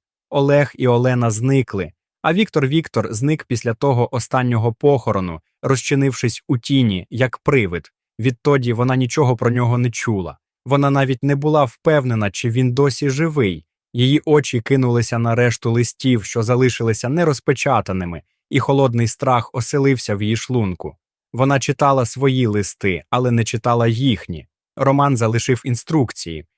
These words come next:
Він сказав їм не ділитися листами один з одним. Але тепер, після всього, яке це мало значення? Тремтячими пальцями вона потягнулася до листа Олега першою. Папір був твердий, не розпечатаний.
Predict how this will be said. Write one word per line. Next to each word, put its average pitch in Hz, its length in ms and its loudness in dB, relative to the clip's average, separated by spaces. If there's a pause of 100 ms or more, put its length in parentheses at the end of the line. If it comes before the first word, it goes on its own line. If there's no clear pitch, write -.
(220)
Він 147 180 2
сказав 135 500 0
їм 110 200 0
не 131 80 0
ділитися 127 560 0
листами 120 540 0
один 113 300 0
з 101 140 -6
одним. 92 500 -2 (320)
Але 165 240 4
тепер, 104 580 0
після 135 280 -2
всього, 110 540 0 (260)
яке 143 300 0
це 123 140 -2
мало 117 280 2
значення? 92 640 -4 (500)
Тремтячими 139 640 2
пальцями 117 600 0
вона 147 240 0
потягнулася 120 720 0
до 110 120 0
листа 113 400 0
Олега 120 380 0
першою. 90 640 -2 (420)
Папір 135 380 2
був 120 200 -2
твердий, 127 600 -2
не 160 180 0
розпечатаний. 101 1000 -2